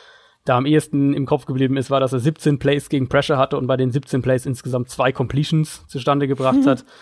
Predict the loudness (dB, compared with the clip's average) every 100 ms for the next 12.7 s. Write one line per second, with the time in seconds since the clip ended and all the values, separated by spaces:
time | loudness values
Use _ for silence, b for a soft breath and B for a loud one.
0 | B B B B _ _ _ -2 2 4
1 | 4 0 0 0 0 -2 -2 2 2 0
2 | -2 0 2 0 2 2 2 0 0 0
3 | -2 -4 0 0 -2 -4 -4 0 2 2
4 | 0 -2 -2 0 -4 -6 -8 0 2 0
5 | -2 -4 -2 -2 -2 0 0 0 -2 -4
6 | -6 -2 0 0 -2 -20 _ 0 2 2
7 | 0 0 0 0 0 -2 -6 -4 0 2
8 | 2 0 -2 -2 0 0 0 2 2 0
9 | -2 -4 -6 -4 -4 -6 -8 -2 2 2
10 | 0 -6 B B B B B _ -2 0
11 | 2 2 2 2 0 -2 -2 2 2 2
12 | 0 -2 -2 0 -2 -2 -10